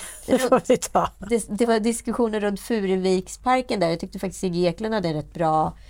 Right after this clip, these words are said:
Speaker 2: inställning till det, att så här, man kanske måste offra några djur för
Speaker 1: Mm.
Speaker 2: att, för att man pratade om djurparker konsekvent. Liksom,
Speaker 1: Mm.
Speaker 2: varför finns djurparker?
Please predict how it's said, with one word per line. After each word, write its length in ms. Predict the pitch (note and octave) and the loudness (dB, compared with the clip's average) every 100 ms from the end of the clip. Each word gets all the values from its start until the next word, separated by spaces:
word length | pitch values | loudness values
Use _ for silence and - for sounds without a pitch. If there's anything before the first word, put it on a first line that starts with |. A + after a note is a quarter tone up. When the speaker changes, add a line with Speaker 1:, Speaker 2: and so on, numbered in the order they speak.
| - - - - | -20 -20 -12 0
Speaker 2:
inställning 520 | F#3+ F3 - A3 G#3+ | 0 2 2 2 2
till 220 | - D3+ | 0 0
det, 80 | D#3 | 0
att 100 | D3+ | 0
så 100 | - | -2
här, 180 | D#3 D3 | -2 -2
man 220 | F#3 F3 | 0 0
kanske 200 | F#3+ F3+ | 0 0
måste 200 | F3 - | 0 0
offra 460 | G3 F3+ - A3+ A3+ | 0 -2 0 2 4
några 720 | A3+ E3+ D3+ D#3 D#3 E3+ E3+ - | 4 2 2 2 2 0 -4 -2
djur 520 | G3 F#3 D3+ F3+ F#3+ - - - | 2 2 0 -4 -6 -8 -18 0
för 280 | F#3+ D#3+ D3+ | 2 4 0
Speaker 1:
Mm. 120 | D#3 - | -2 -2
Speaker 2:
att, 360 | D#3+ - - - - | -4 -6 -12 -10 -8
för 120 | - F3+ | 0 2
att 140 | E3+ | 4
man 80 | E3+ | 4
pratade 300 | E3+ D#3+ D#3 | 2 4 2
om 140 | D#3 | 2
djurparker 540 | D#3+ D#3+ - D#3 D3 - | 2 2 2 0 0 -2
konsekvent. 720 | E3+ D#3 - A3+ F#3 F#3 - | -2 -2 -2 2 2 0 -8
Liksom, 260 | - - F#3 | -6 0 4
Speaker 1:
Mm. 120 | E3+ | 4
Speaker 2:
varför 140 | D#3+ | 4
finns 240 | - D3 F#3+ | -2 -2 0
djurparker? 580 | E3+ - G#3+ - - | 0 2 0 0 -6